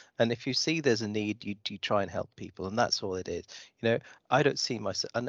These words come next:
I know people big me up, but I, I don't see myself doing anything more than just needs to be done. And I'm inter-, I wanted to go in to do research. I wanted to find a field that was interesting. It kinda came along at the right time. Maybe it was meant to be, but, you know, we just do our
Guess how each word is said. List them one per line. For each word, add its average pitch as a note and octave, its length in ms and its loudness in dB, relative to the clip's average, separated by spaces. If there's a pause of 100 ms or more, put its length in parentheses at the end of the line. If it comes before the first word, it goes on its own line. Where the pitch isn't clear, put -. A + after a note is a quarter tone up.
I A#2+ 60 2
know C3 140 2
people G#2+ 300 -8
big G2+ 240 -2
me G#2 80 0
up, - 160 -2
but - 180 -2
I, B2 160 0
I B2+ 100 2
don't C#3+ 220 2
see - 200 -2
myself A#2 440 2
doing A#2 260 2
anything A2 360 -2
more G#2+ 260 2
than G#2 220 -4
just - 240 0 (160)
needs G#2+ 240 -4
to - 100 -8
be G#2 100 -6
done. F2+ 260 -2 (540)
And A#2 300 6
I'm B2+ 220 4
inter-, A#2+ 340 2
I B2+ 140 6
wanted A#2+ 300 0
to A#2+ 100 -6
go A2 180 2
in G#2+ 120 -2
to - 100 -8
do G2+ 200 -2
research. B2 460 4
I G#2+ 40 -2
wanted G#2+ 200 -4
to - 120 -8
find G#2 280 0
a G2+ 60 -10
field G#2 320 -4
that G2+ 100 0
was G#2 140 -4
interesting. B2 480 0 (260)
It B2+ 100 -4
kinda B2 300 2
came A2+ 300 -2
along A2+ 260 0
at - 80 -8
the A2 80 -6
right A2 220 0
time. A2+ 240 -2
Maybe G#2+ 200 -2
it A2 60 -4
was G2 140 -6
meant A2+ 180 -2
to - 120 -14
be, A#2 180 -2
but, - 200 0 (280)
you C#3 80 2
know, C#3 40 4
we D3+ 120 -2
just - 240 -2
do C3+ 160 0
our A2+ 100 8